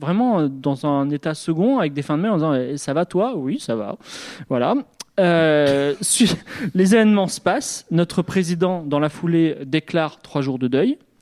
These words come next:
Et qu'est-ce qui se passe sur l'Internet ? Sur Twitter, il y a des larmes, il y a de la colère, il y a de la récupération aussi. Dans une fébrilité qu'on n'a jamais vue avant.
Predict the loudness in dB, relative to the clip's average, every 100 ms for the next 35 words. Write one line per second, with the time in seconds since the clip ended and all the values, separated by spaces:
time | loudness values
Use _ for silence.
0 | _ _ -8 -2 -4 -4 -8 -4 -4 -2
1 | -4 -4 -4 -4 -6 -8 _ _ -20 -20
2 | -20 -20 -20 -6 -4 0 0 2 2 2
3 | 0 0 0 0 0 0 0 0 -2 0
4 | 0 0 -2 -4 -2 -4 -8 -6 -8 -6
5 | -4 -2 -2 -6 -6 _ -20 -20 -12 -4
6 | 0 2 2 0 0 0 0 -2 0 0
7 | 2 2 2 2 0 0 -4